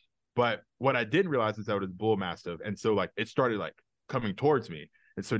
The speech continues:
at this point, like, I had left my shadow behind me and I was already, like, in the door. And so I, I went around and saw the, the bull mastiff, like, come out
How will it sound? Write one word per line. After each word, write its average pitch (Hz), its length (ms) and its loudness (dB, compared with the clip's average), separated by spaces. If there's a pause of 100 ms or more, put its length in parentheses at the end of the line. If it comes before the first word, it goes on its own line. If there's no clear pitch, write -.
at 113 160 -2
this 151 160 2
point, 107 300 0
like, 92 200 -4
I 110 80 2
had 101 120 0
left 104 240 0
my 87 100 0
shadow 120 340 2
behind 98 400 0
me 80 200 -6 (260)
and 101 220 2
I 101 120 2
was 95 340 -2
already, 104 280 2
like, 90 180 -2 (120)
in 113 140 0
the 98 60 0
door. 87 360 2
And 92 120 -8
so 110 120 0
I, 98 320 0
I 101 220 -6
went 127 160 2
around 107 360 2
and 101 160 -8
saw 113 260 2
the, 95 320 -4
the 95 80 -6
bull 107 220 2
mastiff, 101 340 -4
like, 90 160 -4
come 101 200 -4
out 90 140 -6